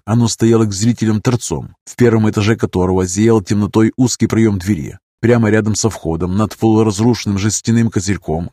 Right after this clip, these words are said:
красовалась круглая облупленная табличка с дореформенной надписью «Гадательный салон Мерлин». «Пошли!» раздался в голове Светланы голос Виноградова. Поначалу двигаться в странном псевдопространстве оказалось трудно и непривычно,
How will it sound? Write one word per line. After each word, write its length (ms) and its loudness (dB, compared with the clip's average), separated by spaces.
красовалась 560 2
круглая 500 0
облупленная 600 0
табличка 680 -2
с 100 -8
дореформенной 680 2
надписью 640 -2
«Гадательный 640 0
салон 440 0
Мерлин». 680 -4
«Пошли!» 840 0
раздался 520 0
в 60 -6
голове 280 0
Светланы 480 0
голос 320 2
Виноградова. 640 -6
Поначалу 500 -2
двигаться 460 -2
в 60 -6
странном 440 0
псевдопространстве 1000 -2
оказалось 580 0
трудно 320 0
и 320 0
непривычно, 800 0